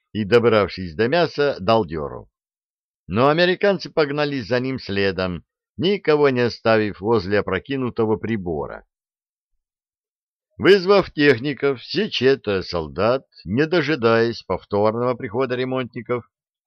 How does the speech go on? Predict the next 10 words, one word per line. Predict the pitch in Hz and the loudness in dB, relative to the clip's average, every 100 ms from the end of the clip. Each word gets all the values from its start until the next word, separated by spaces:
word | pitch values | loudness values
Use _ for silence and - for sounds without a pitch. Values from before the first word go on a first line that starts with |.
| _ _ _ | _ _ _
ринулись | - 101 156 180 175 165 165 - _ _ - | -4 0 2 2 0 0 -2 -4 _ _ -4
по | 104 | -4
свежему | - 104 127 127 107 120 | -2 0 2 2 -2 -4
медвежьему | 117 113 82 101 107 87 101 95 | -4 -6 -4 0 0 0 -6 -8
следу. | - 90 92 87 80 65 _ _ _ _ _ _ _ - | -8 -4 -2 -2 -4 -12 _ _ _ _ _ _ _ -6
Путь | 139 180 - | -2 -2 -4
в | - | -2
периметр | 117 113 139 147 - | 0 2 -2 -6 -8
был | 117 101 131 | -4 -4 -4
открыт. | 131 87 95 120 | -6 -6 -6 -8